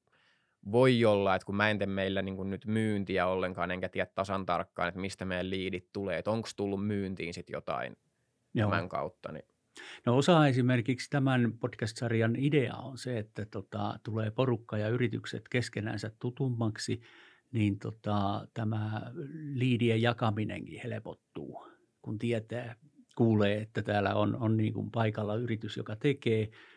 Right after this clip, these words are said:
Speaker 2: niin sitten on helppo tuolla kylillä kulkeessa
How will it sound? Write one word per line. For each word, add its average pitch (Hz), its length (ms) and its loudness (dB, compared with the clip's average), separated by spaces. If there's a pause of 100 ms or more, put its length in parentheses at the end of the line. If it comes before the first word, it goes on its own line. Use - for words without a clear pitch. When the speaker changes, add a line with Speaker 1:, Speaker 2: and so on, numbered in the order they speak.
(140)
Speaker 2:
niin 117 120 -2
sitten 110 300 -2
on 104 80 0
helppo 110 400 -2 (120)
tuolla 110 380 -6
kylillä 107 340 -2
kulkeessa 110 580 -8